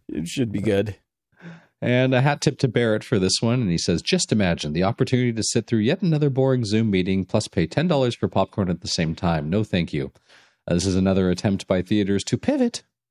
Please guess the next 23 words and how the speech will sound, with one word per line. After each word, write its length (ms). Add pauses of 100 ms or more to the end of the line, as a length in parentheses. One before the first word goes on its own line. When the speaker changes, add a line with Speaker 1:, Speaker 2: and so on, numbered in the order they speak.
Speaker 2:
a 80
little 220
bit 160
late. 460 (520)
A 140
M 100
C 240
Entertainment 500
to 80
open 280
Zoom 380
Room 280
auditoriums 800
at 140
theaters 420
in 100
seventeen 540
markets. 540 (160)
So 160
you 180
can, 160
uh, 220 (580)
it's 160